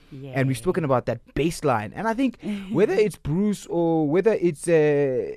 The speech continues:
Speaker 1: the King Don Fada, Madla Spikiri,
Speaker 2: Yes.
Speaker 1: that bass line always comes out.
Speaker 2: Yes.
Speaker 1: It's certainly one of the things that has made them successful. But why do you think that Kalawa Jazmee has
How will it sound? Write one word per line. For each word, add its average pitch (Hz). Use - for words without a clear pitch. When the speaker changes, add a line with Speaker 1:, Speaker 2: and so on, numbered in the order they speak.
Speaker 1:
the -
King 185
Don 156
Fada, 156
Madla 135
Spikiri, 147
Speaker 2:
Yes. 165
Speaker 1:
that 160
bass 165
line 156
always 160
comes 143
out. 127
Speaker 2:
Yes. 131
Speaker 1:
It's -
certainly 302
one 156
of 160
the 151
things 170
that 139
has 123
made 143
them 139
successful. 127
But 170
why 135
do 196
you 190
think 160
that 131
Kalawa 135
Jazmee 123
has 135